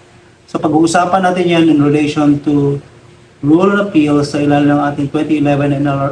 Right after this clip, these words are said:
N L R C Rules of Procedure sa kaso ng, uh, na dinesisyon ng Supreme Court about, uh, yung general rule on, uh, appeal by several defendants, no?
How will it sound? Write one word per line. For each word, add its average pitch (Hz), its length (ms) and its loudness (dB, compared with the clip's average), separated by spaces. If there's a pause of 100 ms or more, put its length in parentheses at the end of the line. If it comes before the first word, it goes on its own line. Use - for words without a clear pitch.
N 160 80 4
L 151 160 2
R 139 80 -2
C 160 80 -8
Rules 143 260 -4
of 139 80 -8
Procedure 202 880 0 (420)
sa - 160 -6
kaso 147 640 0
ng, 139 460 0 (100)
uh, 131 400 -4
na 135 80 -6
dinesisyon 139 480 -4
ng 139 80 -2
Supreme 139 480 -8
Court 165 320 -2 (160)
about, 135 640 -2 (160)
uh, 127 560 -6 (720)
yung 135 240 -2
general 143 400 2
rule 151 480 2
on, 131 560 -4
uh, 131 320 -6
appeal 156 480 0
by 139 80 -4
several 143 400 -2
defendants, 139 640 -2
no? 135 240 -6